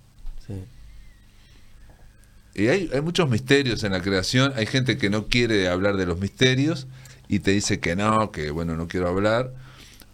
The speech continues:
Speaker 2: Eh, por suerte ya pasó, me parece, un, bastante la etapa en que, en se, que se trataba de explicar todo, que todo era recursos, estrategias,
Speaker 1: Claro.
Speaker 2: narrativas, no sé qué, querés apuntar allá y no sé qué, no sé cuánto. Eso me parece que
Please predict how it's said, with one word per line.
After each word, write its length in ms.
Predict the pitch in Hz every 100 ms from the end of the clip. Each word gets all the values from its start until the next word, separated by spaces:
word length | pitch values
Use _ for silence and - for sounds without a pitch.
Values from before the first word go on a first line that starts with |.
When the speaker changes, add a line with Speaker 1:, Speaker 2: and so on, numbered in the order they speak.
| -
Speaker 2:
Eh, 480 | 101 92 90 85 -
por 140 | 107 -
suerte 260 | 156 147
ya 180 | 131 131
pasó, 400 | 117 - 135 135
me 120 | 92
parece, 400 | 90 95 101 95
un, 180 | 80 78
bastante 520 | 78 - 110 110 95
la 80 | 80
etapa 360 | 78 95 95 90
en 100 | 78
que, 240 | 78 76 - - -
en 120 | 76
se, 160 | 78 80
que 160 | - 78
se 140 | 80
trataba 280 | 78 78 90
de 60 |
explicar 420 | 87 80 80 80 80
todo, 460 | 101 107 92 76
que 80 | 76
todo 200 | 87 90
era 100 | 80
recursos, 720 | 76 76 - 90 - - 76 76
estrategias, 760 | 71 76 69 90 95 - 76
Speaker 1:
Claro. 180 | 76 76
Speaker 2:
narrativas, 720 | 78 - 92 90 85 76 64
no 120 | 78
sé 160 | 71 69
qué, 280 | - 87 82
querés 200 | 78 80
apuntar 360 | 76 76 73
allá 440 | 69 - 92 92 80
y 40 |
no 80 | 69
sé 160 | 71 -
qué, 80 | 82
no 80 |
sé 140 | 76 69
cuánto. 260 | 85 90
Eso 280 | 90 98 87 -
me 100 | 76
parece 360 | 76 78 80 87
que 140 | 76